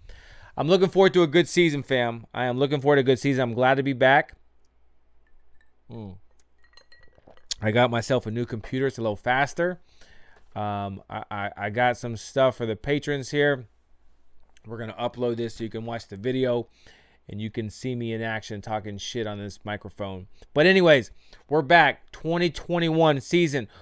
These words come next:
We're gonna win some fantasy championships this year. I promise you that. We're gonna have podcasts. We're gonna talk about breakout wide receivers. Do some deep diving. Uh, running back breakouts. Do some deep diving. Quarterback breakouts.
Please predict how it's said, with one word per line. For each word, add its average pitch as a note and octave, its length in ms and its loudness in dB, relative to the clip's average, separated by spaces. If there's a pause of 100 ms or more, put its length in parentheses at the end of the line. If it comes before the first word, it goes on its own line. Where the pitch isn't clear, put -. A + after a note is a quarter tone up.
(120)
We're C#3 180 0
gonna D#3+ 180 4
win D#3 320 2
some C#3 160 -6
fantasy D3 320 -2
championships C#3+ 540 -2
this C3+ 180 -2
year. C#3 280 4 (260)
I A#2+ 100 6
promise C#3+ 520 0
you C3+ 80 0
that. B2+ 280 4 (300)
We're B2 80 -6
gonna C#3+ 180 2
have C#3+ 220 4
podcasts. C3 560 2
We're A2+ 80 -6
gonna B2 100 -6
talk B2+ 200 -4
about A#2+ 220 0
breakout C3 360 2
wide B2+ 180 2
receivers. G#2+ 500 -6 (240)
Do A#2 120 -4
some B2 180 -4
deep D3 220 -2
diving. G3 400 -4 (760)
Uh, G#2 180 0
running D3+ 280 4
back C3 320 4
breakouts. A2+ 540 2 (180)
Do A#2 100 -2
some A#2+ 180 -4
deep C#3+ 220 2
diving. A2+ 380 4
Quarterback D3+ 640 2
breakouts. B2+ 460 0